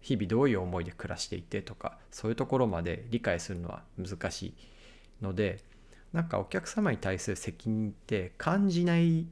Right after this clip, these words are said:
で経営しようと思ったらできちゃうんですよね。でもあまり個人的にはそれは良くないというか、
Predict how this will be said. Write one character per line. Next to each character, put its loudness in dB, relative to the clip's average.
で 4
経 4
営 6
し 2
よ 2
う 0
と -2
思 0
っ -12
た -6
ら -10
で 0
き -6
ち 2
ゃ 2
う -4
ん -6
で -6
す -10
よ -10
ね。 -12
で 0
も 0
あ 0
ま 2
り 2
個 2
人 2
的 -2
に 4
は 2
そ -4
れ 0
は 2
良 0
く -4
な 0
い -4
と -2
い 4
う -2
か、 -2